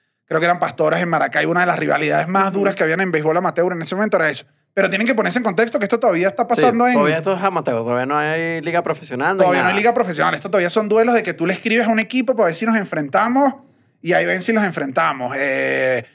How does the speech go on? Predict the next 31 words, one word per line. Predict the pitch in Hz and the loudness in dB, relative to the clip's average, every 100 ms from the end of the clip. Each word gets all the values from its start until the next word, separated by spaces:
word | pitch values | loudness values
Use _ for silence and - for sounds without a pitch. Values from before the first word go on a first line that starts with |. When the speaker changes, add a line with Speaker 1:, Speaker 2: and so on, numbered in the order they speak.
| _ - | _ -4
Speaker 1:
explicaban | 165 156 175 165 175 | -4 -2 -2 0 0
que | |
en | 214 | 0
ese | - | 0
momento | 196 170 | 0 2
la | 208 | 2
liga | 175 160 | 2 0
no | 180 | 2
era | 202 | 2
profesional | 208 190 160 147 196 240 | 0 -2 -2 0 0 0
y | |
la | 208 | 0
gente | 156 143 | -2 0
ganaba | 196 175 160 | 0 2 2
dinero, | 208 175 208 247 | 0 0 2 2
lo | 214 | 0
que | 175 | -2
se | 175 | -2
recaudaba | 156 151 147 147 175 | 0 0 2 4 4
de | 220 | 2
la | |
entrada | 165 147 156 | -2 0 2
de | 196 | 2
ventas. | 160 170 233 226 - _ _ - | 0 0 -2 -2 -8 _ _ -14
Speaker 3:
O | 123 | -4
sea, | 160 | -2
hacía | 139 143 139 | -2 -2 0
la, | 175 180 139 120 101 | 0 2 0 0 -2
a | 95 | -2
la | 120 | -2
gorra, | 180 202 113 - | 0 -2 -4 -10